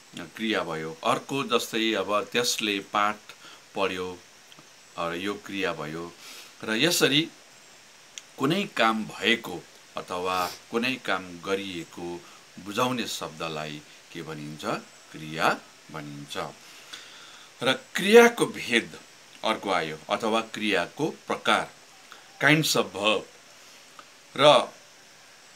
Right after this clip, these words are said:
क्रियालाई कर्मका आधारमा क्रियालाई दुई भागमा बाँडिएको छ।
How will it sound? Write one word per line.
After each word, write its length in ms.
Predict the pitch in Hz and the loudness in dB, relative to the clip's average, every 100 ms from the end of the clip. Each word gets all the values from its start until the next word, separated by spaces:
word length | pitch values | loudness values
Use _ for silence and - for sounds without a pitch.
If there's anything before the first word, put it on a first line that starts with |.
| - | 0
क्रियालाई 580 | 190 220 208 185 185 190 - - - | 8 10 10 8 8 4 -4 -10 4
कर्मका 640 | 170 180 175 220 247 226 | 8 8 8 4 4 4
आधारमा 800 | 214 - 127 120 107 110 113 139 190 - - - - - - - - | 4 6 4 6 4 4 0 -2 -6 -20 -20 -20 -20 -20 -20 -20 -10
क्रियालाई 400 | 117 120 110 101 | 0 4 4 4
दुई 240 | 98 127 | 0 -4
भागमा 380 | 110 80 76 87 | 0 0 -2 -8
बाँडिएको 520 | 82 85 82 80 78 | -6 -8 -6 -8 -8
छ। 140 | 80 | -12